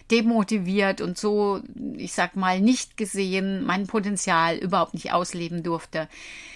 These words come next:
könnte ich die Eltern, die ich heute bekleide, gar nicht so beraten, weil ich's nie erlebt hätte. Ich bin froh und dankbar um diese Erfahrung, dass ich's erleben durfte, weil das hat mich zu dem gemacht, was ich bin. Und jetzt mache ich wieder den Bogen zu dem Anfang. Wer bin ich?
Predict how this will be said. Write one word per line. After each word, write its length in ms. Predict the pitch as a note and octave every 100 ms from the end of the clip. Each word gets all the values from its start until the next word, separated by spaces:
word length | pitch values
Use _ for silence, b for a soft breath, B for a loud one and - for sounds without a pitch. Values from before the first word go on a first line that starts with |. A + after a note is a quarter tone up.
| B -
könnte 440 | - B3 C4+ C#4
ich 300 | A3+ A3+ -
die 140 | F3
Eltern, 320 | D3+ E3+ F3 E3
die 60 |
ich 120 | E3 E3
heute 240 | D#3 E3
bekleide, 500 | - - C#3+ D3 D#3+
gar 180 | - D3+
nicht 180 | F#3 -
so 120 | G#3
beraten, 600 | G3 - G#3+ C#4 A3 E3
weil 160 | D#3+
ich's 180 | E3 -
nie 100 | F#3
erlebt 400 | D#3+ E3 D#3+ -
hätte. 380 | G#3 A3+ - - B B B B
Ich 140 | F#3+
bin 180 | G#3 F#3
froh 460 | - - A#3+ C#4 C4
und 220 | E3+ D#3
dankbar 440 | D3+ G3+ F#3 D3+
um 120 | D#3 C#3
diese 240 | D#3 -
Erfahrung, 600 | D3+ - D3 C#3+ D3+ D3
dass 220 | E3 F3+
ich's 160 | F#3+ -
erleben 400 | D#3+ E3+ E3 D#3
durfte, 480 | E3 F3+ - C#3 C#3 B B B B
weil 460 | D3+ E3 E3+ E3+ E3
das 260 | E3+ -
hat 120 | F3+
mich 160 | E3+ -
zu 100 | C#3+
dem 220 | - E3
gemacht, 300 | D#3 D3+ C#3+ -
was 160 | D3
ich 160 | D#3 -
bin. 220 | C#3+ C#3
Und 120 | C#3
jetzt 220 | G#3 -
mache 220 | G#3 F3+ F#3
ich 120 | -
wieder 280 | G#3 F3+ E3+
den 160 | D#3
Bogen 360 | F3+ G#3 D4 D4+
zu 120 | A#3+
dem 180 | F3 D#3
Anfang. 420 | E3 F#3+ A3+ G#3
Wer 140 | E3
bin 260 | C3 D#3+ F#3
ich? 360 | B3+ D#4+ -